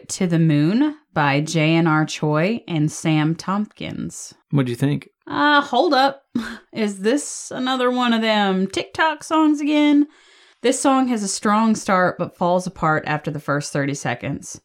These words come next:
Speaker 1: hence the TikTok popularity. Repetitive, and I can't really understand the lyrics of what they're trying to say. So unless you're looking to expand your follower count, I wouldn't bother with this one. Three stars.
Speaker 2: Ouch.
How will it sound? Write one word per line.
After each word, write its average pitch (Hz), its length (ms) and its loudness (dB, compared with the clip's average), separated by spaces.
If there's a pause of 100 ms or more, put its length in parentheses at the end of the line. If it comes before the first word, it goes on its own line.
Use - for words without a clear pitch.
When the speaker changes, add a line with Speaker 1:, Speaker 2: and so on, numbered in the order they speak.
(100)
Speaker 1:
hence 151 480 -2
the 233 100 -8
TikTok 220 420 -4
popularity. 98 720 -4 (360)
Repetitive, 262 680 2
and 226 100 2
I 220 80 2
can't 339 420 0
really 285 560 4
understand 226 640 0
the 196 60 0
lyrics 196 640 -2
of 175 160 -8
what 175 160 0
they're 175 100 -2
trying 170 300 0
to 165 80 0
say. 160 580 -4
So 233 340 0
unless 202 600 0
you're 262 140 2
looking 220 340 0
to 185 160 -2
expand 180 420 0
your 165 80 2
follower 160 400 -2
count, 196 380 -6 (160)
I 202 100 0
wouldn't 175 240 2
bother 123 260 -2
with 123 140 -8
this - 240 -12
one. 71 240 -10 (340)
Three 143 180 -6
stars. - 520 -12 (260)
Speaker 2:
Ouch. - 560 -4